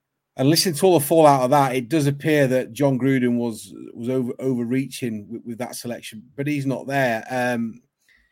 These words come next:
you know, and we, we, we've had our own offensive line problems, um, which now seem to be fixed pretty much.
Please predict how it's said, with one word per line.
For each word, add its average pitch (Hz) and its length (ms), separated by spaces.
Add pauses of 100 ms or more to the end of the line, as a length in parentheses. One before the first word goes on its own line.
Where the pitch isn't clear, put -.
(160)
you 123 80
know, 127 180
and 135 300
we, 135 120
we, 143 300
we've 143 160
had 147 140
our 135 160
own 143 340 (340)
offensive 120 460
line 123 240
problems, 117 640 (340)
um, 110 540 (200)
which 120 240
now 131 200
seem 120 240
to - 100
be 117 200
fixed - 640
pretty 120 240
much. - 520